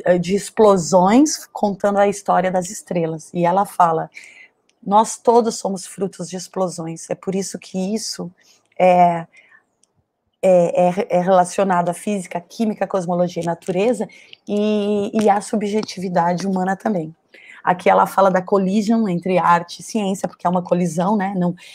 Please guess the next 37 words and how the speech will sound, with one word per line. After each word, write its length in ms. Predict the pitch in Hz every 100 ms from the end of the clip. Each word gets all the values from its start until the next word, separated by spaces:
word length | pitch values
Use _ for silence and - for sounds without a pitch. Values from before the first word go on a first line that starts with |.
| - _
é, 120 | - - -
é 100 | 180
o 80 | 196
extremo 460 | 185 - 214 233
da 140 | 226 214
objetividade, 1000 | 202 190 214 - 190 175 180 185 214 220
a 60 |
ciência 400 | 180 170 170 170
espacial, 640 | 175 - 175 175 180 226 262
e 180 | 240 226
a, 160 | 208 208
e 160 | 208
a 80 | 202
arte 420 | 190 185 202 -
é 40 | 240
o 40 |
extremo 400 | 202 - 214 226
da 100 | 247
subjetividade, 1120 | 247 - 208 185 185 - 175 165 156 160 - _ _ _ _ _
né? 160 | 165 180 190
Então, 340 | 180 - 233 233 - _ - -
há 160 | 185 214
uma 180 | 254 220
colisão 640 | 220 226 208 170 180 185
de 100 | 170
linguagens, 920 | 170 185 170 165 170 180 170 180 165
há 60 | 160
uma 180 | 185 180
colisão 560 | - 190 175 165 175
de 280 | 180 170 156 _ - _
tecnologias, 1000 | - - 190 180 185 156 160 175 180 160
de, 140 | 156 175 _ _ _ _
de, 260 | - 165 165
de 120 | 165
anseios, 840 | 196 185 - - 185 190 190 180 170
de 80 |
objetivos, 880 | 190 175 180 180 - 196 202 208 -